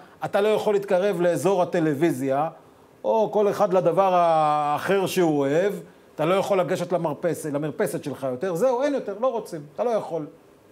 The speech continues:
אתה תכריז ריבונות על הכניסה למרפסת, וזהו, אנחנו לא נותנים לך יותר. זה בדיוק אותו הסיפור, חברים, תתייחסו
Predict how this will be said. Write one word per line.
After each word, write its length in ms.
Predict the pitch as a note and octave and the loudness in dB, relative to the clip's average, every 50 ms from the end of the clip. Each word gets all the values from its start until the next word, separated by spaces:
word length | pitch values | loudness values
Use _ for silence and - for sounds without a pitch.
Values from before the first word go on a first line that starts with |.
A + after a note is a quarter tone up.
| - _ - - _ _ - - _ | -20 _ -20 -20 _ _ -20 -12 _
אתה 200 | - C#4+ D4 C4+ C4 | -2 0 2 2 0
תכריז 400 | C4+ - - G#3+ C4+ C#4+ B3+ G#3 | 0 -4 -2 0 0 0 2 2
ריבונות 520 | A3 A#3+ G3+ E3+ A3 B3+ C4 C4+ A#3+ G3+ - | 2 2 2 4 4 4 4 4 4 4 4
על 180 | F#3 F3+ F3+ E3+ | 4 4 6 4
הכניסה 640 | E3 D#3+ C#3+ - - - - A#3+ A3 E3 - F#3 | 4 4 2 -2 -4 -2 0 0 2 4 4 4
למרפסת, 540 | E3+ F3 E3+ F3 F3 F3 C4 C#4+ C#4+ C#4 E4+ F#4 C4+ | 4 4 2 0 0 2 2 2 2 2 0 -2 -2
וזהו, 280 | F#4+ E4 C#4+ G#4 G4 F#4 | -2 0 0 0 0 2
אנחנו 260 | D#4 C#4+ C4+ - A#3+ C#4 | 0 0 -2 0 0 0
לא 80 | C#4+ | 0
נותנים 180 | C#4 C#4+ C#4 A#3+ | 0 0 -4 -4
לך 80 | - | -2
יותר. 360 | F#3+ G3+ F3+ E3+ F3 D#3+ C#3+ B2 - - - - - - _ _ | -2 -2 -2 -2 -2 -4 -4 -4 -6 -12 -18 -20 -20 -20 _ _
זה 140 | - C3 F3+ | -6 -4 -2
בדיוק 460 | E3+ E3 F#3 E3 G3+ B3 C4 B3+ B3+ - | -2 0 -2 0 0 0 0 -2 -4 -6
אותו 280 | F#3+ E3 - G#3 G#3+ G#3 | -8 -6 -4 -2 0 0
הסיפור, 500 | F#3+ - - E3 D#3+ - G3 F#3+ D#3 A#2+ | -2 -2 -4 -8 -6 -4 -4 -4 -2 -2
חברים, 300 | D3+ C#3 D3+ E3 G3 E3+ | -4 -4 -2 -4 -4 -6
תתייחסו 460 | D3 C3+ - C#3 - - - G3+ G#3+ | -6 -8 -8 -10 -12 -10 -8 -6 -2